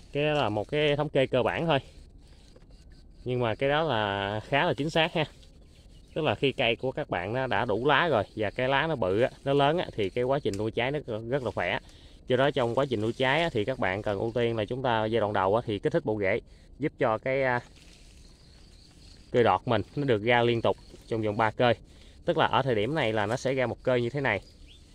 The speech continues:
ra như thế này ha các bạn. Rồi mà ở tiếp theo á,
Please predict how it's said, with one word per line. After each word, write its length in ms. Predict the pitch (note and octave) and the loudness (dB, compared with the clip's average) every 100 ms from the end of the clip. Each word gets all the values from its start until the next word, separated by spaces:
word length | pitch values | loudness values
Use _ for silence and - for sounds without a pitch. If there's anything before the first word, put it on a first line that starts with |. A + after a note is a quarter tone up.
| - - - - | -20 -20 -20 -6
ra 140 | B2 | -2
như 140 | A#2 A#2 | -2 -2
thế 120 | C#3 | -2
này 140 | G#2+ | -2
ha 80 | A2 | -2
các 80 | C#3+ | 0
bạn. 180 | G#2 - - - - - - - - - - - | 0 -2 -12 -20 -20 -20 -20 -20 -20 -20 -16 -4
Rồi 200 | A2 A2 | -2 0
mà 360 | G#2+ G#2+ G#2+ | 0 0 0
ở 380 | G2+ G2 G#2 B2 - - | -2 -2 -2 -2 -6 -8
tiếp 120 | D#3+ | -4
theo 260 | D#3 C3 | 0 2
á, 100 | C3 | 4